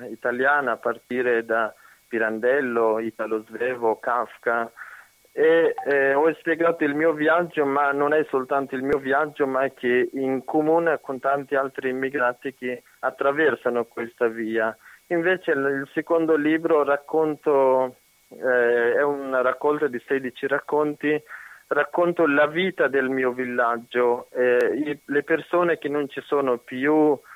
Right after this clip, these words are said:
la natura come è cambiata in Afghanistan, soprattutto nel mio villaggio, io che facevo pastore, quindi la mia vita passava più nella natura che a casa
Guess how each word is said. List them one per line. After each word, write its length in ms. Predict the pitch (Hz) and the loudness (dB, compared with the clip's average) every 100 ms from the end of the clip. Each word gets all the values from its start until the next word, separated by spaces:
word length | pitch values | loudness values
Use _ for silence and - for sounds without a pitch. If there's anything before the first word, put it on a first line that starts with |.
| - _ | -20 _
la 200 | 120 127 | -2 0
natura 640 | 127 127 - 165 196 160 120 | 2 0 0 0 2 2 0
come 340 | - 135 127 | 0 0 2
è 60 | 120 | 0
cambiata 640 | - 123 123 123 117 113 123 | -2 -4 -2 0 -2 -2 -4
in 160 | 123 | -2
Afghanistan, 1080 | 139 131 - 131 127 143 - 147 143 143 143 131 | -4 -6 -2 -2 0 -4 -2 -4 -2 0 0 0
soprattutto 720 | 120 143 147 - 127 123 127 | -4 -2 -4 -2 -4 0 0
nel 240 | 120 120 | 0 0
mio 180 | 123 120 | -2 -2
villaggio, 560 | 135 139 131 123 127 | -4 0 0 -2 -2
io 240 | 123 120 127 | -2 0 -4
che 240 | 127 110 - - - _ | -2 -8 -8 -20 -20 _
facevo 380 | - 117 123 120 | -8 -4 -2 -2
pastore, 720 | 113 120 110 - 147 127 120 | 0 -4 -6 -4 0 0 -2
quindi 260 | - 123 117 | -4 -4 -2
la 140 | 113 | -2
mia 180 | 120 127 | 0 -2
vita 400 | 123 131 131 117 | -2 -6 -2 -4
passava 600 | - 131 120 - 127 123 | -4 -6 -6 -2 -2 -2
più 460 | 113 127 131 135 127 | -4 -4 0 0 -2
nella 320 | 127 120 117 | -4 -2 -2
natura 600 | 120 127 127 139 135 135 131 | -2 -2 -2 -2 2 0 -2
che 260 | - 120 | -4 -2
a 60 | 123 | -2
casa 600 | - 127 120 120 131 131 | -2 -2 -2 0 0 0